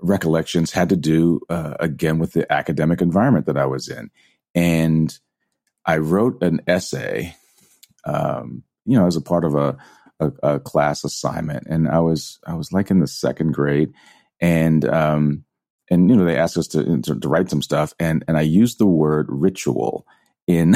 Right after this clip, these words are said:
<laughs> um, in my essay. And, and the teacher thought I had, uh, copied it from somewhere. She, she thought somebody el-, else had done, done the work for me because there's no way that I should know that word, um, uh,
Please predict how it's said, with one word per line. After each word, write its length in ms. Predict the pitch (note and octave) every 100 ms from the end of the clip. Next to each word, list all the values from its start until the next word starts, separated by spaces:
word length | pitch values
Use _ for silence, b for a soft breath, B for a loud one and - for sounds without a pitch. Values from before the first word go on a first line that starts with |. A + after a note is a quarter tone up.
| -
<laughs> 100 | -
um, 380 | F2+ D#2+ D2 C2 B B B -
in 140 | E2+
my 180 | D#2 D#2
essay. 600 | - F#2 - C#2 A#1+ - _ _ _ _ -
And, 420 | F2+ F2 F2 - -
and 180 | F2+ F2
the 80 | E2
teacher 720 | - A2+ - F#2 F2 E2+ _ _ _ - -
thought 280 | E2 E2
I 180 | E2 D#2+
had, 340 | D2 - D2+ - -
uh, 380 | E2 D#2+ D#2 D#2 D2+ _ _ _ _ _ _ _ _ _ _ -
copied 280 | - A#2+
it 120 | E2 -
from 140 | D2+
somewhere. 360 | D#2+ C#2 C2 C2+
She, 220 | - C#2+
she 160 | D#2 E2+
thought 340 | E2 E2 -
somebody 260 | F2+ E2+ F2
el-, 180 | D#2 -
else 200 | E2+ -
had 160 | D#2
done, 380 | D#2 E2 D#2+ - b b
done 220 | - F2+ F2
the 80 |
work 240 | E2+ F#2+ -
for 120 | D2
me 140 | D2
because 400 | D2 D2 D2+ C#2+
there's 180 | D2+ C#2+
no 140 | D#2+ D#2+
way 180 | D2+ D2+
that 120 | D2
I 80 | D2
should 200 | - -
know 140 | D2+
that 220 | C2+ -
word, 340 | D#2 D2+ C#2 b b b b -
um, 440 | D2+ D2 C#2+ C2+ _ _ - _ -
uh, 380 | - - -